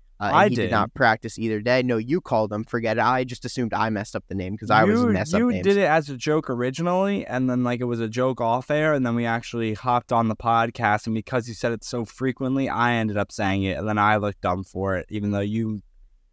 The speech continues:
Speaker 2: you said it always.
Speaker 1: See,
Speaker 2: Then
Speaker 1: okay,
Speaker 2: you
Speaker 1: so that's
Speaker 2: fixed
Speaker 1: why I
Speaker 2: it.
Speaker 1: remembered it wrong.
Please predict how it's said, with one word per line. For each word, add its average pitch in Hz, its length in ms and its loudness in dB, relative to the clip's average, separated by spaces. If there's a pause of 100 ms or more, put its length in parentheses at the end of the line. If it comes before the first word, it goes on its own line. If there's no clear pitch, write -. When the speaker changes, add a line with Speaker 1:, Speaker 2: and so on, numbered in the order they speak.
(280)
Speaker 2:
you 120 220 0
said 104 240 2
it 98 100 0
always. 95 640 0 (320)
Speaker 1:
See, 131 260 0
Speaker 2:
Then 117 160 8
Speaker 1:
okay, 120 80 4
Speaker 2:
you 117 140 4
Speaker 1:
so - 120 2
that's 127 200 6
Speaker 2:
fixed - 40 -8
Speaker 1:
why 113 140 4
I 107 40 0
Speaker 2:
it. - 20 0
Speaker 1:
remembered 101 380 -2
it 90 80 -2
wrong. 95 260 -6